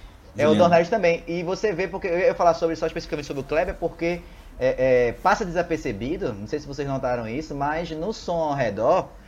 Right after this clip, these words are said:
Speaker 1: sabe quando tem aquela passagem, vou dar spoiler agora do Som ao Redor, pra quem não assistiu. No Som ao Redor, quando a gente tem aquela ida do, do personagem principal, que é o João, né, ao interior pra visitar o,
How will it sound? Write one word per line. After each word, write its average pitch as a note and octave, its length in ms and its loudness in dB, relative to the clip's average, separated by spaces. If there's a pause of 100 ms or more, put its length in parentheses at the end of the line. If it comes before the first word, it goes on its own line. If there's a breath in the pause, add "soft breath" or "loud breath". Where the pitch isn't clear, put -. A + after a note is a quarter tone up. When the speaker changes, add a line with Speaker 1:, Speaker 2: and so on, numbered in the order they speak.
(260 loud breath)
Speaker 1:
sabe D#3+ 300 0
quando E3 200 -4
tem D3+ 120 -6
aquela C#3 240 -4
passagem, B2+ 320 -4
vou A#2+ 80 -2
dar C#3 140 2
spoiler C#3+ 340 0
agora C#3+ 180 0
do C#3 60 -12
Som D3 80 -6
ao D#3 60 -6
Redor, D3+ 260 -2
pra G2+ 120 -10
quem B2 100 -8
não C3 80 -6
assistiu. B2+ 320 -10
No A#2 120 -8
Som C3+ 120 -6
ao D#3 60 0
Redor, C#3+ 520 2 (320 loud breath)
quando C#3+ 240 0
a D3 40 4
gente D3 200 -2
tem C#3+ 180 -2
aquela C3+ 460 2 (120)
ida D3+ 360 2
do, B2 280 -2
do A#2+ 220 -6
personagem B2+ 440 -4
principal, B2+ 760 0
que A2 100 -6
é A2 60 -2
o A2+ 80 -4
João, A#2+ 460 -2
né, A#2+ 260 -4
ao A#2+ 220 -2
interior B2+ 540 0
pra B2 140 -2
visitar A2+ 400 -6
o, G#2+ 80 -8